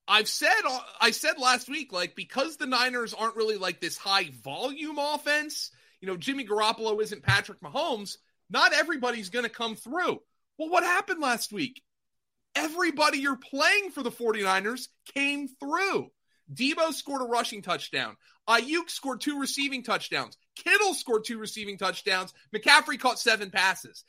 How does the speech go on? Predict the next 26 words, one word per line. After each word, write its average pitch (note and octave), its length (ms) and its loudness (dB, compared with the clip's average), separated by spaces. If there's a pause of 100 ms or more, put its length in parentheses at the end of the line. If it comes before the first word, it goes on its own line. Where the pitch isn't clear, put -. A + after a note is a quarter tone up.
(120)
Even D#4 240 2
Elijah C#4+ 400 2
Mitchell, B3 480 -6 (100)
if F#3+ 160 -4
you G3+ 80 -10
used A#3 380 -4
him, F3 160 -2 (160)
had G3 160 6
nine G#3 180 4
carries G3+ 360 0
for F3+ 80 -14
fifty-nine E3 500 -6
yards. F3 420 -8 (500)
The D3 60 -14
forty-niners B3+ 540 2
blew A3+ 300 0
out A3+ 260 8
the C#3+ 60 -18
Cardinals E3+ 580 0
and D3+ 160 -2
had F3+ 180 2
a D3 220 0
really C#4 300 -4
impressive E3+ 480 -4
offensive D#3+ 440 -6
showing. F3 420 -4